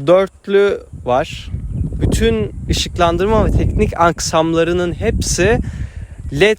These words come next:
aydınlatmalardan faydalanılmış. Motorumuzun dijital gösterge kanal, e, paneli L C D'den oluşmakta.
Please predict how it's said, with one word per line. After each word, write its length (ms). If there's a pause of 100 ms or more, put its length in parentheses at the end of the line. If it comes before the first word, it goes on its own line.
aydınlatmalardan 1000
faydalanılmış. 1000 (440)
Motorumuzun 800 (460)
dijital 380
gösterge 580
kanal, 460 (180)
e, 680
paneli 340
L 300
C 300
D'den 360
oluşmakta. 840